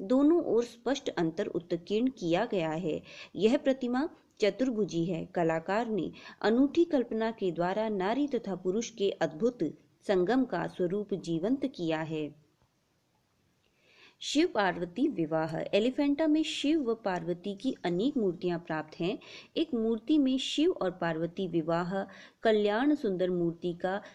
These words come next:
जीवंत दृश्य दिखाया है, जो एलिफेंटा की मूर्तियों में सबसे सुंदर है।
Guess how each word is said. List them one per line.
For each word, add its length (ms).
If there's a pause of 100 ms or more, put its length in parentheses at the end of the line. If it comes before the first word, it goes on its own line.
(140)
जीवंत 540
दृश्य 440
दिखाया 540
है, 260
जो 300
एलिफेंटा 560
की 200
मूर्तियों 540
में 180
सबसे 500
सुंदर 400
है। 240